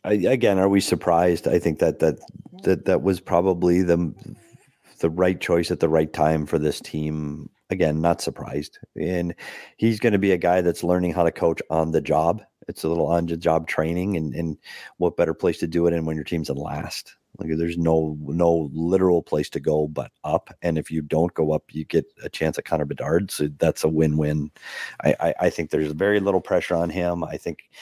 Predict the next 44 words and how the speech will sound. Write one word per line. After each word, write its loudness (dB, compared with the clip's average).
it's -4
just 0
to -6
get 0
his 0
guys 2
to -10
perform, 0
play 2
well. 2
And -6
if -14
you -6
see -8
individual -2
strides, -2
it, -6
it's -4
a 0
lot 2
of 0
the -2
same -4
comparisons -4
we -4
give -2
to 0
Andre -2
Tourigny -2
and -6
how 2
he's 0
evaluated -2
here -4
in -8
Arizona. -2
Keep 0
the -2
guys 2
happy, 0
see 0
some 0
individual 2
improvements. -2